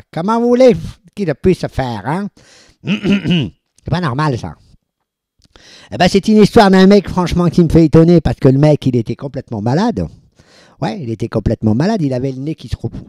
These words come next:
qui l'agrandissait. Donc, à chaque fois, il se retrouvait quatre places. À lui tout seul. Bien sûr, son nez, il prenait toujours le métro. Hein ? Et le métro, et le micro, le micro, le micro, euh, ben, le métro.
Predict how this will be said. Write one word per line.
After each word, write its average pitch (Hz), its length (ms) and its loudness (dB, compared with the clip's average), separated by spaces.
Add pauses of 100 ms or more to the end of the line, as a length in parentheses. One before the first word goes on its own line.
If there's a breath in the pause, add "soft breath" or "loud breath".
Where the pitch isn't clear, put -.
qui - 120 -10
l'agrandissait. 127 640 -10
Donc, 120 220 -8
à - 60 -12
chaque - 240 -14
fois, 294 200 -12 (380 soft breath)
il - 80 -10
se - 120 -10
retrouvait 117 380 -10
quatre - 240 -16
places. - 320 -14 (420)
À 143 60 -10
lui 226 120 -6
tout 330 120 0
seul. 233 300 -2 (420 soft breath)
Bien 123 100 -12
sûr, - 280 -10
son 127 200 -16
nez, 175 100 -4
il 208 120 -6
prenait 156 320 -8
toujours 247 360 -4
le 233 140 2
métro. 202 480 2 (240)
Hein ? 320 220 -2 (840 soft breath)
Et 185 100 0
le 220 60 2
métro, 214 560 2
et 185 80 0
le 208 80 0
micro, 233 580 2
le 196 80 0
micro, 214 520 2
le 202 80 2
micro, 220 520 0
euh, 185 80 2
ben, 180 160 -2
le 180 60 -4
métro. 190 440 2